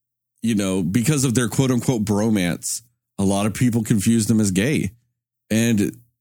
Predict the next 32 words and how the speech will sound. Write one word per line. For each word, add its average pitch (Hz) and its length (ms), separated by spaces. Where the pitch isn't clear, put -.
you 107 160
know, 104 440
the 117 100
first 139 300
few 147 200
seasons, 139 440
they're 117 140
both 120 340
offended 104 360
by 95 160
the 92 200
idea 92 260
and 90 140
brush 92 220
it 85 60
off. 85 220
And 127 200
then 127 120
as 117 200
it 110 40
goes 104 240
on, 110 220
only 110 180
one 104 360
of 113 80
them 104 180
gets 95 220
offended 90 440
with 85 220
it, 85 300
you 95 160
know. 85 380